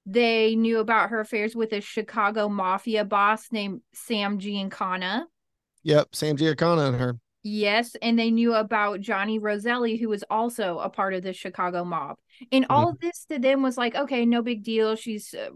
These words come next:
Speaker 1: screwing this guy, screwing that guy, whatever."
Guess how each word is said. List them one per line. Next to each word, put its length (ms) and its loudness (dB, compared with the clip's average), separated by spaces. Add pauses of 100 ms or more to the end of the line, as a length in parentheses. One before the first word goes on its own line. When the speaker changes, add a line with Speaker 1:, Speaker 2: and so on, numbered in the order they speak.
(260)
Speaker 1:
screwing 420 -4
this 200 -4
guy, 160 -2
screwing 300 -6
that 160 -2
guy, 120 0
whatever." 500 -2